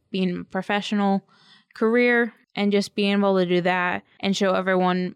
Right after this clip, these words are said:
what I was passionate about through this medium. And even one year, my older sister, Caitlin, she had put into the taxidermy exhibit was her life-size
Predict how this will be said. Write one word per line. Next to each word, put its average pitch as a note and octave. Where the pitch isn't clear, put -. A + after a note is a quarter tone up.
what G3
I F#3
was F#3
passionate G3
about E3+
through F#3
this F3
medium. G#3
And G3
even A3
one G3
year, G3
my G3
older F#3+
sister, G3+
Caitlin, F#3+
she -
had F#3
put G#3+
into G3+
the G3
taxidermy G3+
exhibit F3+
was F#3
her F#3+
life-size F#3+